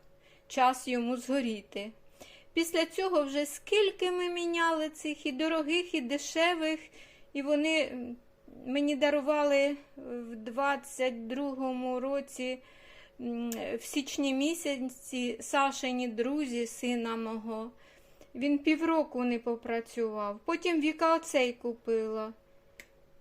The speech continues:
І цей уже не працює. Так жалко, такий гарненький був. І, ну, що ти зробиш? <laughs> Ну, а я ж така розумна. Чайник, який гріє на газу,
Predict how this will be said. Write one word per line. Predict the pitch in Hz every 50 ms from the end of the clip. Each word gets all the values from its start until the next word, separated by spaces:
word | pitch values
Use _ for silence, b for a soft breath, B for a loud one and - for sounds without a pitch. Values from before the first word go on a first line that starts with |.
| - -
І | - 226
цей | - - - 262 262 285 311 320 320
уже | 311 - 320 311
не | 311 311 311
працює. | 311 - 302 285 285 285 - - - 277 277 277 269 254 262 262 262 262 269 269 - _ - _ _ _ _ - -
Так | - 240 233 233
жалко, | 226 240 247 254 262 269 269 254 226
такий | 233 - 226 233 - 247 240
гарненький | 226 247 254 240 226 226 220 220 233 247 254 254 - 247 226
був. | 214 202 214 226 226 208
І, | 208 214 202 208 - B B B B B B B B B B B B B B B -
ну, | 330 339 370 381 330 277
що | 247 - - 285
ти | 269 - - 247
зробиш? | 226 226 226 220 208 196 202 196 208 208 220 - - - - - -
<laughs> | - 247 - - - 294 -
Ну, | 277 277 339 427 539 539 - -
а | 254 277 285 269 254 247 240 233
я | 240 254 294 320
ж | - -
така | - 262 262 285 269
розумна. | 247 240 226 202 202 214 220 226 233 240 247 269 339 - - B B B B B B B B B
Чайник, | - - 285 269 277 269 254 247 254 247 247
який | 262 247 247 247 269 262 247 233 220 233
гріє | 247 262 262 254 240 226 240 226 220 220 208 - - - - - - - - -
на | 226 233 233 233 220
газу, | 220 220 226 220 208 208 208 247 294 339 466